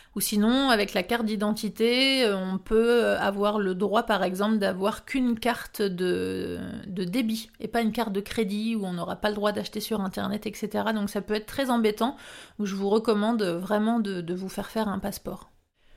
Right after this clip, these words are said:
Concernant le passage du permis, c'est pareil, si vous êtes en train de préparer votre, euh, venue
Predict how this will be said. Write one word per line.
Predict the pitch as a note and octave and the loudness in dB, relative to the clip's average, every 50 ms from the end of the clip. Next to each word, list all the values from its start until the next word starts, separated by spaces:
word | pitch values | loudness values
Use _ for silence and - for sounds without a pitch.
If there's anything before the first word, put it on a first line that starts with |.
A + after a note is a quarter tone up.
| - - - | -20 -16 -6
Concernant | - E4+ F4+ F4 - B3+ A#3+ A#3 A#3+ C#4 D#4+ | -4 -2 0 2 2 4 4 4 2 2 2
le | D#4 A3+ F3+ | 2 2 2
passage | F3+ - A#3+ B3+ B3+ - D4 D4+ D#4 C#4+ A3+ G3+ | 2 0 -2 -2 -2 0 2 2 2 2 2 0
du | F#3 A3 C4+ | -2 -4 -4
permis, | - - A#3 G#3+ G3+ G3 G3 F#3 F#3 F3+ F3 F#3 A3+ C#4 D4+ | -2 -2 0 0 0 0 -2 -2 -2 -4 -4 -4 -6 -6 -6
c'est | - - A3+ | -6 -6 -6
pareil, | A3 - A#3 A#3+ A#3+ A3 F#3+ F#3+ G3+ A#3 B3+ | -2 0 0 0 2 2 2 2 2 0 -2
si | - - - - G#3 F#3+ | -4 -6 -6 -4 -4 -4
vous | F#3 F3+ F#3 F#3+ F#3 F#3+ | -4 -4 -4 -2 -2 -2
êtes | F#3+ F#3+ - | -2 -2 -2
en | F#3 F#3 | -4 -4
train | A3 - - A#3 A3+ | -4 -4 -2 -2 0
de | G#3+ F#3 | 0 -2
préparer | - - - - C#4+ C#4 - A3+ G#3+ G#3 G#3+ G#3+ G#3+ A3 | -4 -4 -2 -2 0 2 2 2 2 2 2 0 0 0
votre, | G3+ F#3+ G3 F#3+ F#3 - - - - | -2 -2 -4 -6 -6 -10 -18 -10 -6
euh, | - F3+ F3 F3 - A#2 - | -4 -4 -2 -4 -4 -6 -8
venue | F#3+ G3+ A3 A#3 B3+ B3+ C4 C4+ C4+ B3+ - | -4 0 2 4 4 4 2 2 0 -4 -8